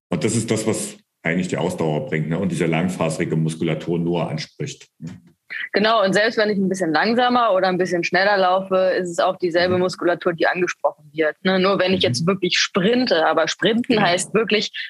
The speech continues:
Speaker 2: was, was ich nur über, über wenige Meter, und wenn wir jetzt schon den hundert Me-, hundert Meter Profi, äh, Sprinter haben, ich
Speaker 1: Mhm.
Speaker 2: glaub, der Weltrekord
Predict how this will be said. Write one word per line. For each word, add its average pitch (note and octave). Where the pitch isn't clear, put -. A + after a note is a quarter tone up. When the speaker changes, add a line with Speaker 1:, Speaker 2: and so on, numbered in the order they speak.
Speaker 2:
was, G#3
was G3
ich G#3
nur G#3
über, F#3
über F3+
wenige F#3+
Meter, F#3+
und G3
wenn G3
wir G#3
jetzt F#3+
schon G3+
den F#3+
hundert G3
Me-, F#3
hundert G#3
Meter G3
Profi, A#3
äh, G3+
Sprinter G#3
haben, G3+
ich F#3+
Speaker 1:
Mhm. F#3
Speaker 2:
glaub, F#3+
der F3+
Weltrekord G3+